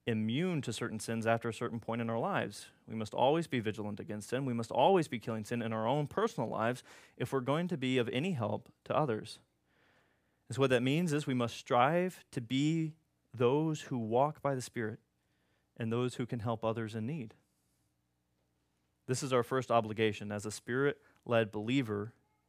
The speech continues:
in a living church. Restore the sinner. And we go on then to the second,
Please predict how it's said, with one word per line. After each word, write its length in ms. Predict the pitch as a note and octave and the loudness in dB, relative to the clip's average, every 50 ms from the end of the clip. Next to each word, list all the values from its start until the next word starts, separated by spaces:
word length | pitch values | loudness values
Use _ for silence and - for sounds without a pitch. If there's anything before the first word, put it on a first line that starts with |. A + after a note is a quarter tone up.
| _ _ _ _ - | _ _ _ _ -6
in 80 | A#2+ A#2 | -4 -4
a 60 | A2 | -2
living 260 | G#2+ G#2+ G#2+ A#2 A2 | -2 -2 -2 -4 -6
church. 400 | - - F3+ E3 D#3+ - - - _ _ _ _ _ _ _ _ _ _ _ _ _ _ _ _ | -4 -6 -8 -8 -8 -14 -20 -20 _ _ _ _ _ _ _ _ _ _ _ _ _ _ _ _
Restore 460 | - A#2 G#2+ - - C#3+ C#3 C#3+ D3 C#3 | -10 -10 -8 -6 -4 -2 0 0 0 0
the 100 | C3+ B2 | -2 -4
sinner. 340 | - - C#3 A#2 G#2 - - _ _ _ _ _ _ _ _ _ _ _ _ _ _ _ _ _ _ _ _ _ _ _ _ _ _ _ _ _ _ _ _ _ _ _ _ _ _ _ _ _ - | -4 -4 -4 -4 -4 -8 -12 _ _ _ _ _ _ _ _ _ _ _ _ _ _ _ _ _ _ _ _ _ _ _ _ _ _ _ _ _ _ _ _ _ _ _ _ _ _ _ _ _ 0
And 320 | - C3+ C#3+ D3 C#3 C3+ C3 | 4 4 4 4 4 0 0
we 100 | C#3 C#3 | 2 6
go 200 | D3+ E3 F3 E3+ | 8 8 10 10
on 280 | E3+ E3+ F3 E3 D#3 | 10 10 10 8 6
then 200 | D3+ D#3 D3+ D3+ | 6 6 6 6
to 100 | - D3 | 4 2
the 80 | C3 A#2+ | 2 2
second, 560 | - - - A3+ C4+ - G#3 D3 C3+ E3 - | 2 4 4 4 6 6 6 4 4 2 -4